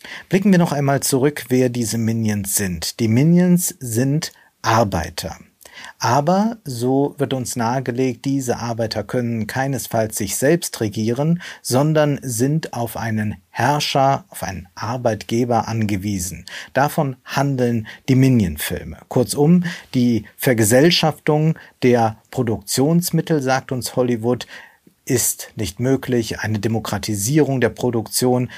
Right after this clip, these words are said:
ist nicht denkbar. Behauptet wird, es sei die Natur der Arbeiter, sich zu unterwerfen. Und so geschieht es erneut in Ich einfach unverbesserlich Teil vier.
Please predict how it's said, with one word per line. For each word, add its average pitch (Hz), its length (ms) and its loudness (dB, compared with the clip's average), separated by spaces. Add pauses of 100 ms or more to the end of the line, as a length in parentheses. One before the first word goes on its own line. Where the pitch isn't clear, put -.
(120)
ist - 240 -2
nicht 104 220 -4
denkbar. 120 580 0
Behauptet 127 560 0
wird, 120 340 0
es 98 140 -4
sei 107 220 -2
die 104 160 -4
Natur 139 640 2 (260)
der 117 140 0
Arbeiter, 110 560 0
sich 98 260 -6
zu - 140 -4
unterwerfen. 92 800 -8 (400)
Und 143 240 2
so 170 240 6
geschieht - 420 0
es - 200 -2
erneut 123 580 2
in 151 420 -2
Ich - 380 -2
einfach 127 320 0
unverbesserlich 117 800 -2
Teil 110 180 0
vier. - 380 -4